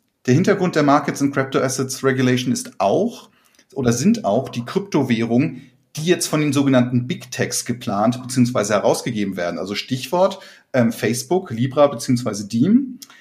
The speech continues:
Denn das ist natürlich aus regulatorischer Sicht ein Riesending, wenn jetzt nicht ein Staat eine Kryptowährung rausgibt, sondern ein Internetkonzern mit, was weiß ich, zweieinhalb Milliarden Nutzern.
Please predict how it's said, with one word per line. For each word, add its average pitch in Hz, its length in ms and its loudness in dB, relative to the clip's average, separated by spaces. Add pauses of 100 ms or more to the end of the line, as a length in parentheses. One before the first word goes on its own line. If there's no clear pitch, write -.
(220)
Denn 117 160 6
das 196 180 4
ist 254 120 0
natürlich 123 480 2
aus 117 180 -4
regulatorischer 127 640 2
Sicht - 280 -4
ein 107 180 -2
Riesending, 123 680 2
wenn 113 120 2
jetzt 233 160 2
nicht 123 160 -2
ein 98 80 -4
Staat 170 440 0
eine 104 200 -4
Kryptowährung 101 580 -6
rausgibt, - 560 -6
sondern 131 520 4
ein 110 380 -2
Internetkonzern 110 800 0
mit, - 300 2
was 113 100 -4
weiß 110 160 -2
ich, 120 140 -4
zweieinhalb 113 460 2
Milliarden 101 400 2
Nutzern. 127 400 -2